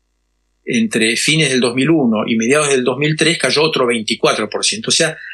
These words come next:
prácticamente la jubilación en términos reales se dividió por dos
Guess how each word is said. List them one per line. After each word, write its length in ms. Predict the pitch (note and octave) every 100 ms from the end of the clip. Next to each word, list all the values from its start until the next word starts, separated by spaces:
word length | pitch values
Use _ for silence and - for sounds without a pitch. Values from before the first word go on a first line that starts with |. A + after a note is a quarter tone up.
| - -
prácticamente 720 | G#3+ A3 F#3 E3+ F#3+ G#3 E3+
la 60 | -
jubilación 600 | C#3 C3 B2+ - D3+ B2+
en 120 | A#2+
términos 320 | D#3+ D#3+ C#3+
reales 340 | C3+ E3 F3 -
se 80 |
dividió 340 | B2 A#2 C3 C3+
por 220 | A#2+ G#2+
dos 540 | G#2 - - - -